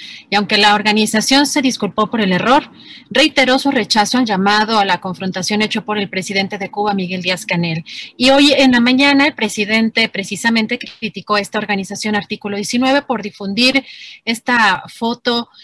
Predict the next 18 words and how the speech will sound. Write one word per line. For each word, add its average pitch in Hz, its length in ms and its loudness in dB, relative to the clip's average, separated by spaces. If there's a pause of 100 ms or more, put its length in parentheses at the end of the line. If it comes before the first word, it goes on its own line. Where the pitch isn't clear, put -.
(120)
de 190 540 0
supuestas 233 540 -6
pro-, 214 200 -8 (240)
protestas 202 600 -4
en 226 100 -2
Cuba 294 500 2
y 269 220 0
la 226 140 2
calificó 220 600 -2
como 240 320 0
montaje 240 540 0
y 294 60 0
de 220 120 -2
ser 254 200 0
una 277 260 2
actitud - 480 -8
además 214 440 0 (260)
intervencionista. 202 800 -2